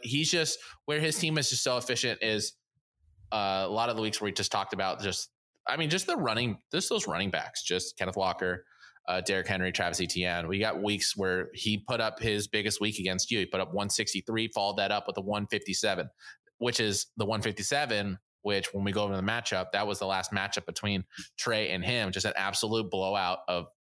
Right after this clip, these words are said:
sixty something points. So always fine, always fun to, like, have that in the back. But, um, just another one of those teams. Now, I mean, quickly brazing through the stats, he, I would probably guess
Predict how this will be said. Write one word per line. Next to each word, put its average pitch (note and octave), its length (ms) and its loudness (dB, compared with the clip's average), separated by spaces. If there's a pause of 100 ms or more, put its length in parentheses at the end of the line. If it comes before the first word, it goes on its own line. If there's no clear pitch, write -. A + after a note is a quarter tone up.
(120)
sixty - 340 0
something E2+ 260 -2
points. G2+ 380 -2
So F#2 300 0 (360)
always A2 260 0
fine, G#2 520 0
always G#2 240 2
fun G#2 320 0
to, G2 240 2
like, F#2 160 0
have G2 200 0
that G2 160 2
in D#2+ 60 -4
the G2 60 -2
back. F2+ 320 -2
But, G2+ 220 2 (440)
um, G2 560 0 (1000)
just D3+ 240 2
another E3 220 2
one E3 140 0
of E3 120 2
those C#3+ 220 4
teams. C#3 380 2
Now, B2+ 340 0 (680)
I A#2 60 2
mean, G#2+ 260 2
quickly D#3 400 0
brazing D3 400 6
through E3 140 2
the D#3 60 6
stats, D#3+ 460 2 (560)
he, G3+ 600 4 (400)
I C#3+ 160 2
would A3+ 200 0
probably F3 920 6
guess C3 580 2